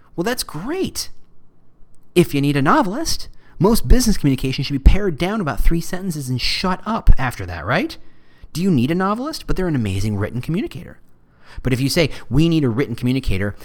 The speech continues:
to make sure everybody in the company understands why we're changing this rule or why we're meeting compliance needs," well, that's a different set of writing skills. Written communication, spoken communication.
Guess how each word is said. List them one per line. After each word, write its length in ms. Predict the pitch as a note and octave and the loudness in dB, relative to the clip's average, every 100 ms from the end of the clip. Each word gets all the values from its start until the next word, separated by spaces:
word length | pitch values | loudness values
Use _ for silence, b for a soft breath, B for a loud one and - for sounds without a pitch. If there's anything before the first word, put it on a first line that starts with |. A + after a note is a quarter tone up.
| B | B
to 140 | - A2+ | -4 0
make 340 | A2 A#2 B2+ | 0 0 -4
sure 300 | - - A#2 | -6 -6 -6
everybody 380 | - A2 A#2 A#2 | -4 -4 0 0
in 40 | G#2+ | -2
the 60 | |
company 340 | - A#2+ A2+ - | -2 0 0 0
understands 640 | A2 A2 - G#2 G2+ G2+ - b b b - | -4 -4 -4 -4 -4 -6 -10 b b b -12
why 540 | F2+ F2+ G#2 G#2+ A2 | -6 -2 0 2 0
we're 320 | G#2+ A2 G#2 | -2 -4 -6
changing 400 | G2+ - A2 F#2+ | -8 -4 -2 -2
this 160 | F#2+ F2+ | -4 -4
rule 480 | A#2+ G#3+ D#2 A#2 - B B - | -2 -2 -2 -6 -10 B B 0
or 400 | B2 A2+ G#2 F#2+ B | 2 4 2 -2 B
why 560 | G2 G2 F#2+ G2 F#2+ G#2+ | -4 -2 0 0 0 -2
we're 840 | G#2 G#2 G#2 G#2 G2+ G2+ G2+ G2+ | -2 0 0 -2 -2 -2 -2 -2
meeting 260 | G2+ A2 G2+ | -2 -2 -2
compliance 480 | G#2 F2+ D#3 A3+ - | -2 -2 -2 -2 -4
needs," 360 | F2+ B2+ - - | -6 -6 -10 -8
well, 80 | A#2+ | -4
that's 160 | C3+ | -2
a 60 | B2 | -2
different 400 | G#2+ G2 A#2+ A#2+ | -4 -4 -4 -6
set 180 | - F#2+ | -6 -6
of 120 | G#2+ | -4
writing 300 | F#2 F2+ C3 | -4 -2 -4
skills. 640 | - - G#3+ F2+ - - - _ _ _ - _ _ - - | -4 -4 -4 -6 -10 -16 -18 _ _ _ -20 _ _ -20 -18
Written 460 | A2 C3 F3 F3 E3 | -8 -4 -2 -2 -6
communication, 680 | D3+ C#3+ C#3 B2+ D#3 G#2 E2 | -4 -4 -4 -6 -6 -6 -8
spoken 480 | - C3+ D3 D#3+ | -4 0 0 0
communication. 520 | D3+ C#3+ C#3 E3 D#3 | -4 -4 -4 -6 -6